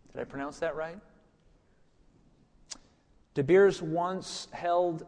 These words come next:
ninety percent of the world's diamond supply. They now still hold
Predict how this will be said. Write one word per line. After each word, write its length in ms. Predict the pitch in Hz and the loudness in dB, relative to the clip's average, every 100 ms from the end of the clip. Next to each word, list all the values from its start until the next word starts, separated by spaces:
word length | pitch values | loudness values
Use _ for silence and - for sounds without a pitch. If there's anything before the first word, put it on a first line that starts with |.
| - | -8
ninety 640 | 135 143 180 190 196 202 | -4 -2 -2 -4 -4 -6
percent 960 | - 170 - - 156 110 - - - - _ _ _ _ _ _ _ _ _ _ - | -6 -6 -6 -6 -6 -6 -10 -14 -14 -18 _ _ _ _ _ _ _ _ _ _ -8
of 100 | 127 | -2
the 80 | |
world's 540 | 135 143 156 147 135 - | -2 0 0 0 -6 -12
diamond 580 | 135 135 139 139 131 123 | -6 -4 -4 -8 -10 -10
supply. 540 | 135 - 120 123 113 - _ _ _ _ _ _ _ _ _ _ - | -12 -8 -8 -8 -14 -20 _ _ _ _ _ _ _ _ _ _ -12
They 100 | 131 | -6
now 440 | 139 139 139 120 - - | -2 0 0 -2 -10 -20
still 260 | - 156 135 | -6 -2 0
hold 320 | 139 135 135 | 0 -4 -4